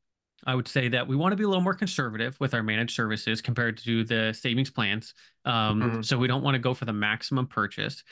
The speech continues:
Speaker 1: I'd say let's attack it at a line of business level. So, you know, that's usually doing a linked account analysis, talking with those specific business units, kinda doing it one at a time. Let's pick the biggest spending, you know, person on R D S first, and then kinda just work down the list.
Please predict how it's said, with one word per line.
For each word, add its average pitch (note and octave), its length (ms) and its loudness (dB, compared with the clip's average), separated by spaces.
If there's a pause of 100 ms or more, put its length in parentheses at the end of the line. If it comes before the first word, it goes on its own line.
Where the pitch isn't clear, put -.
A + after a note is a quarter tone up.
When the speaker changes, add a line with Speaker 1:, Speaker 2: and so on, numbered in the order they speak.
(260)
Speaker 1:
I'd B2 180 -2
say B2 360 0 (200)
let's B2+ 220 2
attack C#3 420 0
it - 120 0
at B2+ 120 -2
a A#2 60 -2
line G#2+ 300 -2
of D3 160 0
business C#3+ 400 2
level. A#2 400 -2 (160)
So, A2 420 0 (200)
you B2 80 0
know, A#2 100 4
that's B2+ 260 0
usually C3 260 4
doing B2 220 2
a A#2+ 80 2
linked C3+ 280 0
account C#3+ 280 0
analysis, B2+ 600 0
talking B2 380 0
with C3 140 4
those B2+ 140 0
specific B2 500 -2
business A#2+ 360 0
units, A#2 260 0
kinda B2 240 -2
doing B2+ 320 2
it B2 120 -2
one A#2+ 240 0
at C3 80 2
a C3 60 0
time. A2+ 380 -2 (240)
Let's D3 160 0
pick E3+ 200 -2
the C#3 100 2
biggest D#3 380 2
spending, D3+ 640 2
you D3 100 2
know, C3+ 100 4
person C#3+ 360 -2
on C3 140 0
R C#3 200 -2
D C3 140 -2
S C3 80 -2
first, F#3 360 -4
and B2 100 0
then A#2+ 120 2
kinda B2 200 -2
just A2+ 160 -4
work B2 240 -2
down B2 200 2
the D#3+ 80 4
list. C3+ 380 2